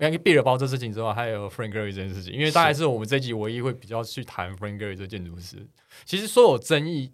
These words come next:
是有争议，但是 Frank Gehry 其实比起刚刚讲的瓦伦西亚，古根汉其实有更多值得去体验跟推敲的地方，而这地方绝对不止于他那个绚丽的造型，还有所谓的古根汉效应、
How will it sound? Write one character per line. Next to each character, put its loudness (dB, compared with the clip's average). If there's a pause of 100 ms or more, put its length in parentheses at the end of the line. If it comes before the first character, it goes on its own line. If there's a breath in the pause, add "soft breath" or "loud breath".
是 -2
有 4
争 -4
议， -8
但 4
是 -4
Frank -4
Gehry 0
其 -10
实 -14
比 -6
起 -10
刚 -6
刚 -4
讲 -4
的 -6
瓦 -4
伦 -6
西 -10
亚， -6
古 -6
根 2
汉 4
其 -4
实 -8
有 0
更 0
多 -2
值 -10
得 -4
去 -8
体 -8
验 -4
跟 -8
推 -6
敲 -6
的 -12
地 -10
方， -10 (280 loud breath)
而 4
这 8
地 0
方 4
绝 0
对 4
不 -2
止 -8
于 -10
他 -2
那 -6
个 -8
绚 -2
丽 -6
的 -6
造 -6
型， -10
还 -2
有 -4
所 -10
谓 0
的 -8
古 -6
根 -2
汉 0
效 0
应、 -6